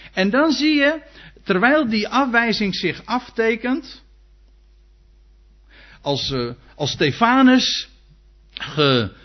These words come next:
gestenigd wordt, hè, door de, door het Sanhedrin, heel officieel door, door, door, door de, de leider, de leiding, ja, door de leiders van Israël, dan lees je dat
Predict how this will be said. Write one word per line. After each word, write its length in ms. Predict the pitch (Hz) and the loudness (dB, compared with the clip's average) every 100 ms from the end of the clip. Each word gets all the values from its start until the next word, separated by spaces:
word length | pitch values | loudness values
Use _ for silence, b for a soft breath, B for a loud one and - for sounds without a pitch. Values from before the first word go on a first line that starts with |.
| B B | B B
gestenigd 680 | 143 - - 247 247 226 180 | -6 -4 -2 0 2 0 -2
wordt, 240 | 185 226 - | -4 -4 -6
hè, 200 | 127 202 | -8 -6
door 180 | 160 127 | -4 -2
de, 340 | 123 120 117 | 0 0 -2
door 140 | 110 113 | -4 -6
het 140 | 101 | -6
Sanhedrin, 580 | - 196 202 185 185 214 | -4 -2 -2 -2 0 0
heel 220 | 127 202 | 2 2
officieel 580 | - 202 185 - 202 233 | 0 -4 -4 -2 0 0
door, 280 | 175 143 127 | 0 -2 -2
door, 220 | 131 131 | -4 -2
door, 360 | 120 113 107 107 | -2 -2 -4 -6
door 160 | 117 | -6
de, 340 | 101 104 95 90 b b b b | -6 -8 -10 -14 b b b b
de 120 | 117 | -2
leider, 680 | 123 175 202 175 156 123 127 | 2 2 4 2 0 -4 -6
de 300 | 120 117 113 | -4 -4 -4
leiding, 600 | 104 120 107 101 160 202 | -2 -2 -2 -2 -2 -2
ja, 140 | 151 160 | -2 -2
door 160 | 131 | -4
de 60 | 110 | -2
leiders 520 | 113 110 104 180 - | -2 -2 0 -2 -2
van 220 | - 113 - | -6 -8 -4
Israël, 720 | 196 - 165 165 147 151 160 B B | -4 -4 -4 -4 -4 -4 -6 B B
dan 160 | 151 | -4
lees 260 | 214 240 - | -2 -2 -2
je 120 | 190 | -4
dat 300 | 165 151 - | -2 -4 -6